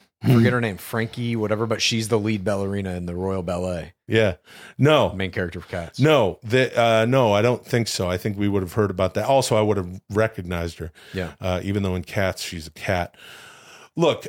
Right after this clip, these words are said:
Speaker 2: I'm your, what am I? Your arts and culture something
Speaker 1: Reporter,
Speaker 2: fella?
Speaker 1: yeah.
Speaker 2: Yeah, I'm, I'm the arts and culture reporter, and I'm here to tell you,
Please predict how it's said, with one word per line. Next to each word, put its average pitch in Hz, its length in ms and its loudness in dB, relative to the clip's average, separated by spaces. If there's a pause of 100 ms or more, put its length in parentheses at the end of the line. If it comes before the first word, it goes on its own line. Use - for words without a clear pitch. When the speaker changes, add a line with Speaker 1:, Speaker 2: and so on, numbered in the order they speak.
(120)
Speaker 2:
I'm 151 260 2
your, 147 240 4
what 143 160 4
am 170 160 2
I? 190 140 6
Your 147 260 2
arts 135 340 2
and 123 300 2
culture 139 540 2
something 139 600 2
Speaker 1:
Reporter, 131 520 6
Speaker 2:
fella? - 20 2
Speaker 1:
yeah. 110 220 0
Speaker 2:
Yeah, 135 220 4
I'm, 117 120 0 (400)
I'm 156 160 4
the 135 140 4
arts 127 240 4
and 113 100 2
culture 120 340 2
reporter, 110 460 4
and 123 240 2
I'm 147 160 4
here 147 160 4
to 139 80 0
tell 147 240 6
you, 123 300 6